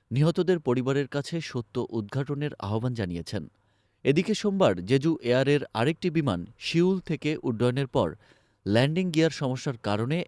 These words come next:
এক ঘন্টারও কম সময় ফিরে আসে। স্থানীয় সংবাদ সংস্থা ইয়োনহাপ জানিয়েছে, বিমানটি গিম্পো আন্তর্জাতিক বিমানবন্দর থেকে স্থানীয় সময়কাল ছয়টা পঁয়ত্রিশে উড্ডয়ন করে। বিধ্বস্ত বিমান ও ফিরে আসা বিমান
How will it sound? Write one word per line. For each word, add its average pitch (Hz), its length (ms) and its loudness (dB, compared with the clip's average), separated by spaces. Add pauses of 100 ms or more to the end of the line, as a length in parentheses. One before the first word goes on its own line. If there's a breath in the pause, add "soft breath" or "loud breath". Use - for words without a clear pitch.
এক 120 200 0
ঘন্টারও 143 380 0
কম 120 280 0
সময় 160 320 -4
ফিরে 104 280 0
আসে। - 280 -8 (400)
স্থানীয় 190 340 2
সংবাদ 135 400 -2
সংস্থা 147 560 -2 (100)
ইয়োনহাপ 151 540 0
জানিয়েছে, 113 600 0 (260)
বিমানটি 175 460 2
গিম্পো 160 580 0
আন্তর্জাতিক 135 600 0
বিমানবন্দর 135 500 0
থেকে 131 400 -2 (180)
স্থানীয় 180 380 -2
সময়কাল 160 580 -2 (380 soft breath)
ছয়টা 135 340 0
পঁয়ত্রিশে 127 720 0
উড্ডয়ন 123 360 2
করে। 92 240 -4 (200)
বিধ্বস্ত 165 420 4
বিমান 175 480 0
ও 135 100 2
ফিরে 147 320 0
আসা 160 220 0
বিমান 131 340 -2